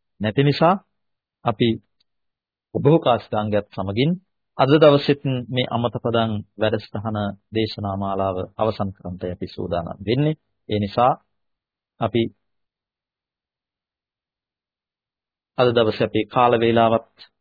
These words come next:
අ, ඉක්ම යන නිසාවෙන් මේ දුතාංග නිර්දේශී දුතාංග පිළිබඳ කතාවේ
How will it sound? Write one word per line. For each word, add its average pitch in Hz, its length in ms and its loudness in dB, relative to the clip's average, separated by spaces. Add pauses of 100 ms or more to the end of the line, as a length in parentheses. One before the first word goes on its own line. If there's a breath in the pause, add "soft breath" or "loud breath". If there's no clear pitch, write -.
අ, 104 340 0
ඉක්ම 139 300 -4
යන 104 200 2 (180)
නිසාවෙන් 117 640 0 (460)
මේ 110 280 0
දුතාංග 117 460 0 (280)
නිර්දේශී 113 640 -2
දුතාංග 101 380 -6
පිළිබඳ 98 400 -8
කතාවේ 101 560 -2